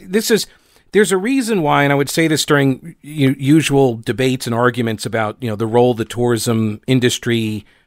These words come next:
plays and has in Asheville, which is <clears throat> that there's a reason why third world economies adopt tourism as an industry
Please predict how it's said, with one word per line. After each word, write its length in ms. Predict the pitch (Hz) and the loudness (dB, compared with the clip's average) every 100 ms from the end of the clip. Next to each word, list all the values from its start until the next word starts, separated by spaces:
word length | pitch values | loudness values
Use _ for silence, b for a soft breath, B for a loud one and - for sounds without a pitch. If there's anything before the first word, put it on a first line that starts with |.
| - | -18
plays 520 | - 139 139 135 120 | -4 0 0 0 -4
and 140 | 107 104 | -6 -6
has 360 | 120 117 104 | -6 -4 -4
in 120 | 104 104 | -6 -4
Asheville, 460 | 113 107 - 92 | -2 -2 -4 -4
which 180 | 117 - | -4 -2
is 220 | 120 110 - b | -2 -4 -8 b
<clears throat> 140 | b | b
that 360 | - 175 127 120 | 0 2 0 -2
there's 220 | 175 135 | 0 0
a 100 | 120 | -4
reason 500 | 127 214 214 202 143 | -4 -2 0 0 0
why 420 | 123 123 113 110 - b b b | 2 2 0 -4 -10 b b b
third 400 | - 160 185 139 | -2 2 2 2
world 340 | 156 156 139 | 2 2 2
economies 880 | 120 - 151 156 123 101 95 92 - b b | -2 -4 0 2 2 -2 -4 -8 -12 b b
adopt 420 | 131 123 127 - | -4 0 0 -2
tourism 520 | - 165 160 143 135 131 | -4 0 2 2 2 2
as 200 | 117 120 | 0 0
an 80 | 123 | -4
industry 840 | 131 143 135 - 120 117 110 101 | 0 2 2 -2 -2 -2 -4 -6